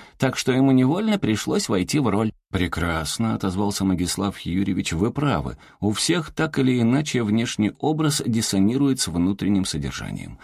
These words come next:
Иногда это может быть вам на руку, поскольку ставит оппонента в тупик. Но и он может преподнести вам такую же каверзу».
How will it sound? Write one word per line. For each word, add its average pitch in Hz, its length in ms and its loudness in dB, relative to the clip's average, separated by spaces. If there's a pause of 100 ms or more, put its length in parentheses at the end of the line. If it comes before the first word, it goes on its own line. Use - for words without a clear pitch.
(300)
Иногда 131 340 2
это 156 280 0
может 156 280 2
быть 151 200 0
вам 139 200 4
на 85 200 2
руку, - 240 -4
поскольку 65 480 -6
ставит 73 400 -2
оппонента 76 500 -2
в - 80 -14
тупик. - 500 -12 (280)
Но 104 280 4
и 131 240 0
он 143 260 2
может 104 440 2
преподнести 87 640 0
вам 80 220 0
такую 67 380 -4
же 73 120 -4
каверзу». - 580 -10